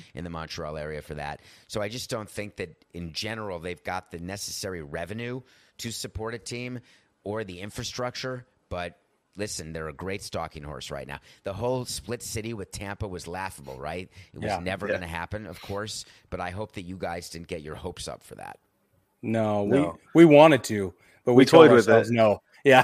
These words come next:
Speaker 2: <laughs>
Speaker 3: Yeah, we toyed with it. We thought, it, we're like, "How would that even work?" Yeah, we, we messed
Speaker 2: Yeah.
Speaker 3: around with it, kinda kicked it around a little bit, but and we never, we knew it was never some-, something that was gonna happen because it's just, it's
Speaker 2: We
Speaker 3: absurd,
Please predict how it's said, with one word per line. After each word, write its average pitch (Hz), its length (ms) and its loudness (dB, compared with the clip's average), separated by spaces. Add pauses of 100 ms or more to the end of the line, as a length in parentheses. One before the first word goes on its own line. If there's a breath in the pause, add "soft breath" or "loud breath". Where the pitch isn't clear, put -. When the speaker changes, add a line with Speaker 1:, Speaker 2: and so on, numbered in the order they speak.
(100)
Speaker 2:
<laughs> - 680 6
Speaker 3:
Yeah, 123 120 8
we 131 100 12
toyed 151 220 10
with 127 100 8
it. - 20 6
We 123 100 8
thought, 135 140 10
it, 127 80 8
we're 131 120 4
like, 127 300 4
"How 160 160 2
would 160 120 4
that 151 140 6
even 127 260 0
work?" 131 340 0
Yeah, 113 140 2
we, 117 100 2
we 131 180 2
messed 123 280 2
Speaker 2:
Yeah. 120 80 2
Speaker 3:
around 113 140 4
with 110 80 -2
it, 107 60 -4
kinda 110 180 -6
kicked 110 220 -8
it 107 60 -6
around 110 160 0
a 104 100 -6
little 101 140 -4
bit, 80 40 -10
but 101 140 -6 (340 loud breath)
and 127 140 -2
we 135 120 4
never, 120 340 6
we 113 100 0
knew 110 140 0
it - 20 0
was 98 120 -2
never 92 200 -6
some-, 90 300 -14
something 87 220 -10
that 85 40 -6
was 78 120 -12
gonna 82 120 -12
happen 78 300 -10
because 76 220 -16
it's 87 100 -12
just, - 220 -18
it's 117 180 -4
Speaker 2:
We 156 40 -2
Speaker 3:
absurd, 131 440 0